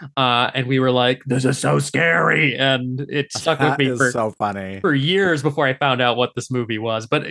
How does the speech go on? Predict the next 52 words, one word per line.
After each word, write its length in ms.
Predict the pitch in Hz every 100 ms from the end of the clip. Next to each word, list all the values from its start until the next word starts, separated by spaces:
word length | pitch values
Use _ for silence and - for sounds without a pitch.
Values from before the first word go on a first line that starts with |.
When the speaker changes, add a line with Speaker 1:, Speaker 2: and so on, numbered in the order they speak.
| 143
Speaker 1:
mind 280 | 151 185 165
you, 120 | 165
I 100 | 147
was, 220 | 147 156
like, 200 | 139 127 - _ _ _ _
I 60 | 156
was 140 | 151
probably, 280 | 143 165 170
like, 200 | 139 104
five 400 | - 113 107 113
or 60 | 104
six, 460 | - 107 - - -
so, 280 | - 160
Speaker 2:
Yeah. 160 | 160 185
Speaker 1:
you 100 | 185
know, 180 | 143 139
very 540 | 180 262 247 196 147
young. 280 | 127 117 110
So 360 | 104 - 135 139 - - _
this 200 | 247 254
is, 160 | 262 208
this 260 | 240 320
is 140 | 294 254
good 180 | 247 233
enough 300 | 185 143 -
to 80 |
scare 260 | 139 - 139
the 80 | -
kids. 360 | - 110 107 151
Like, 140 | 160
I, 120 | 165
what 180 | 175 185
I 40 |
remember 420 | 180 170 175 175 170
is 160 | 156
the 80 | 151
big 240 | 147 156
critter 340 | - 147 120 120
at 140 | 127
the 120 | 131 127
end 180 | 113 113
when 100 | 139
the 80 | 131
one 240 | 127 131
grows 300 | 131 131 127
really 260 | 113 123 120
big. 240 | 123 123 139 _ - _ -
That 140 | 131
was 140 | 143 143
so 680 | - - - 147 135 139 _
frickin' 340 | - 135 135 123
scary. 440 | - 127 107 123